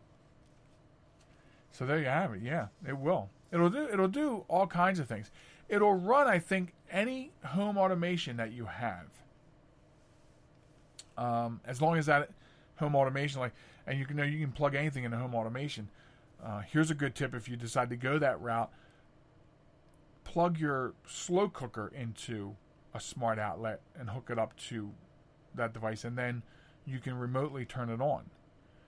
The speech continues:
If you're not even home, you can put the dinner in there in the morning, and then during the course of the day, whatever time you want to start it, you just fire it up. So,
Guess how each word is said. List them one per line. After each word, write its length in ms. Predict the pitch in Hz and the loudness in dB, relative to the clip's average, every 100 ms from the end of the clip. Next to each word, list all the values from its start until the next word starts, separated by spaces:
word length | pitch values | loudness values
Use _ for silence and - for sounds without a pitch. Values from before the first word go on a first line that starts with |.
| - | -16
If 140 | 113 123 | -10 -4
you're 80 | |
not 160 | 120 117 | 0 2
even 160 | 113 110 | 0 -4
home, 320 | 135 135 110 | -4 -4 -6
you 100 | 110 | -8
can 80 | 110 | -8
put 160 | 135 | -8
the 80 | 117 | -8
dinner 320 | 113 135 151 | -6 -4 -2
in 60 | 139 | -2
there 120 | 131 | -2
in 60 | 147 | -2
the 60 | |
morning, 400 | 151 120 113 127 - - - - | -2 -2 -4 -8 -12 -20 -20 -10
and 160 | 117 117 | -6 0
then 340 | 120 120 120 120 - | 0 0 -6 -10 -14
during 160 | - 123 | -8 -6
the 60 | 117 | -6
course 280 | - 123 | -6 -8
of 80 | 127 | -8
the 80 | 123 | -8
day, 220 | 117 117 | -4 -4
whatever 260 | 131 120 117 | -4 -6 -6
time 260 | 127 117 | -4 -4
you 120 | 117 117 | -4 -6
want 180 | 117 | -6
to 40 | 110 | -8
start 260 | - 113 | -4 -4
it, 40 | 151 | -4
you 60 | |
just 220 | 127 110 - | -8 -12 -14
fire 500 | - 101 98 95 113 | -16 -14 -10 -8 -4
it 80 | |
up. 180 | 120 127 - - - - - - - - - - - - - - - - - - - | -4 -4 -8 -20 -20 -20 -20 -20 -20 -20 -20 -20 -20 -20 -20 -20 -20 -20 -20 -20 -20
So, 520 | - - 113 104 95 | -18 -10 -6 -4 -6